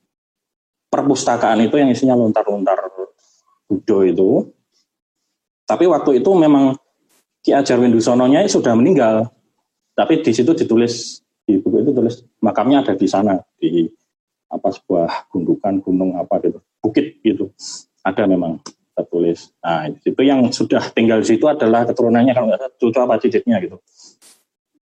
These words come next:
Jadi memang sudah generasi keberapa gitu. Terus karena Belanda itu waktu itu menganggap teks ini adalah teks penting karena untuk,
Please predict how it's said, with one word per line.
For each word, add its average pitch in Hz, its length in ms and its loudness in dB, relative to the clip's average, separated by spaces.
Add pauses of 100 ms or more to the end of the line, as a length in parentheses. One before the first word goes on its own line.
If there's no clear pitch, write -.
(280)
Jadi 95 240 -2
memang 117 380 4
sudah 98 240 -2
generasi 95 480 -2
keberapa 87 480 -4
gitu. 139 400 -2 (1400)
Terus 113 160 -2
karena 113 320 0
Belanda 107 420 2
itu 104 300 2
waktu 123 240 0
itu 131 100 -2
menganggap 123 480 2 (1120)
teks - 220 -2
ini 131 100 4
adalah 120 320 0
teks 104 160 -4
penting 110 320 0
karena 120 220 2
untuk, 117 420 0